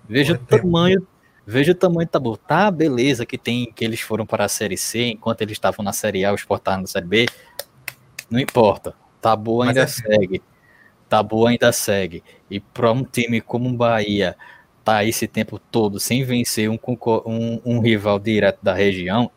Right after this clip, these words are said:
Speaker 1: é muito tempo. E o que, e o que o Sport jogou ontem foi uma coisa realmente extraordinária, porque foi como eu comentei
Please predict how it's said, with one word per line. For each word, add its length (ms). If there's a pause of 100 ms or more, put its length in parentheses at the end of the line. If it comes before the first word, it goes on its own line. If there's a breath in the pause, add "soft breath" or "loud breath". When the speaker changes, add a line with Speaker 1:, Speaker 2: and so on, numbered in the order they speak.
(100)
Speaker 1:
é 160
muito 1000
tempo. 400 (420 loud breath)
E 140
o 60 (120)
que, 520
e 100
o 40
que 220
o 80
Sport 560 (760)
jogou 760
ontem 600
foi 240
uma 200
coisa 640
realmente 520
extraordinária, 520
porque 300
foi 200
como 220
eu 160
comentei 580